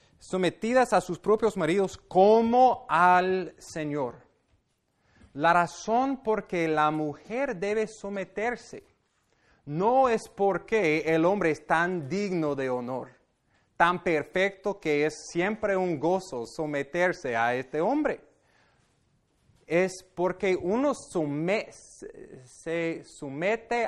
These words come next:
al esposo como al Señor. En otras palabras, está recordando que hay uno con au-, más autoridad que mi esposo. <laughs> Y este es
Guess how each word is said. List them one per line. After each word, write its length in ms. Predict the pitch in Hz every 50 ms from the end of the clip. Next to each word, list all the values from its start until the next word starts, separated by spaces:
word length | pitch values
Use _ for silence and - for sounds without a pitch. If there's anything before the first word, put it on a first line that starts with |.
| - -
al 340 | - 151 160 175 185 202 208
esposo 960 | 196 185 175 180 - - - 175 196 233 220 - - - 208 233 277 - _ _ _ _ _ _ _ _ - - _ - - - _ _
como 720 | - - 196 208 240 254 254 247 226 214 214 214 202 190 175
al 220 | 170 170 175 160
Señor. 640 | - - - 175 156 151 151 151 165 160 135 120
En 120 | 123 127 131
otras 280 | 143 - - 208 190
palabras, 500 | - - 196 196 175 139 127 135 139 -
está 380 | 156 - - - 156 160 160 156
recordando 840 | 156 160 160 - 208 202 185 196 214 240 254 247 220 147 - - _ _ _ _ _ _ _ _ _ _ _ _ _ _ _ _ _ _
que 340 | - 196 190 185 180 - - - - _ _ _ _ _ - _
hay 160 | - 165 170
uno 380 | 180 214 247 262 269 277 254 -
con 220 | - 220 214 208
au-, 280 | - 165 180 185 180 -
más 400 | 151 160 156 180 190 220 214 -
autoridad 640 | 214 185 - - 185 175 156 143 147 156 143 131 120
que 140 | - - 135
mi 80 | 127
esposo. 460 | 120 117 - - 131 117 - - 139 - _ _
<laughs> 280 | - - - - - - - - - _ _ _ _
Y 160 | 131 139 147
este 460 | 151 170 180 175 - 170 156 143 147
es 180 | 151 147 -